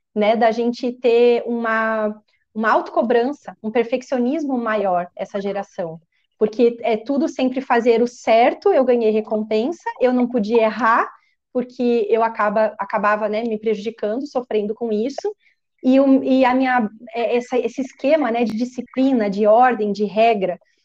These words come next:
então a gente acaba desenvolvendo muito mais, pode ver, se perguntar pra cada dez mulheres quantas são um pouco mais perfeccionistas ou se cobram, <laughs> tem muito a ver, independente até, né, de ter um, um, um, um signo de virgem aí, ou um aspecto de virgem mais forte.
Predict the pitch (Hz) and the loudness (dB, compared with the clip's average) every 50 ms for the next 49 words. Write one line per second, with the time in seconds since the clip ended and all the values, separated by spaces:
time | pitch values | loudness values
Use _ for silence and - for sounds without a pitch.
0 | _ _ - - 220 214 226 240 233 233 240 240 247 240 240 262 254 254 - 240 | _ _ -8 -6 -6 -2 -2 0 0 0 0 0 0 0 -2 -2 -4 -4 0 2
1 | 220 226 226 214 240 240 240 240 247 247 - - 214 202 233 254 254 254 247 233 | 2 2 4 2 2 0 0 -2 -2 -4 -6 -6 -4 -2 -2 -2 0 -2 -2 0
2 | 240 233 247 254 269 240 240 247 302 403 - - 339 269 190 196 _ - 233 302 | 0 0 0 0 0 0 0 0 0 -2 -4 -4 -4 -4 -4 -8 _ -4 -2 -2
3 | 415 415 339 214 170 - - - _ - - 233 233 233 247 240 220 214 220 214 | 0 2 2 2 2 -2 -10 -18 _ -6 -4 -2 -2 -2 -2 -2 -2 -2 -2 -4
4 | - 233 220 214 220 202 226 226 262 247 254 254 240 220 220 214 226 - - 233 | -4 -2 -2 -2 0 2 2 2 2 0 -2 0 2 2 2 2 0 -4 -6 -6
5 | 247 240 247 240 - 240 233 220 226 - 240 247 285 - - 247 220 226 226 - | -6 -4 -8 -6 -6 -8 -8 -6 -2 0 0 0 0 -2 -4 -4 -4 -4 -4 -4
6 | - 214 220 - 220 214 - - 226 214 202 220 220 - 220 202 202 202 202 - | -6 -6 -4 -4 -6 -6 -6 -6 -4 -4 -4 -4 -4 -4 -4 -4 -4 -4 -4 -6
7 | - - - 220 214 254 370 370 269 220 226 226 - 247 - _ _ _ _ _ | -10 -4 0 2 2 2 4 4 2 2 2 0 -2 -4 -8 _ _ _ _ _
8 | _ - 254 254 262 247 240 240 254 302 311 269 247 254 262 269 262 269 247 240 | _ 0 2 4 4 4 4 4 4 2 2 2 2 2 2 0 0 0 -2 -2
9 | 254 269 277 269 277 - 220 233 302 339 302 294 262 302 294 - 269 262 285 285 | -2 -2 -4 -4 -2 0 2 2 2 0 -2 -2 -2 -2 -2 0 0 0 0 -2
10 | 294 262 262 277 294 - - 254 254 247 254 254 247 _ _ _ _ - 247 247 | -4 -4 -4 -6 -6 -6 -6 -6 -6 -6 -6 -8 -12 _ _ _ _ -6 -2 -2
11 | 254 247 254 254 262 233 233 254 247 254 254 254 277 262 214 226 240 247 240 247 | -2 -2 -2 -4 -4 -2 0 0 0 0 0 0 0 0 0 -2 -2 -2 -2 -2
12 | 233 220 202 190 202 214 233 226 214 202 196 - 214 214 214 214 214 - - 196 | -4 -4 -4 -4 -2 0 0 2 2 0 -2 -2 -2 -2 -2 -2 -4 -2 -4 -4
13 | 202 - - 233 214 220 202 220 214 208 220 220 214 214 254 294 - - - 262 | -4 -4 -6 -6 -6 -4 -6 -6 -6 -6 -6 -6 -6 -6 -8 -10 -10 -2 2 2
14 | 226 202 196 190 _ - _ | 2 2 2 -2 _ -20 _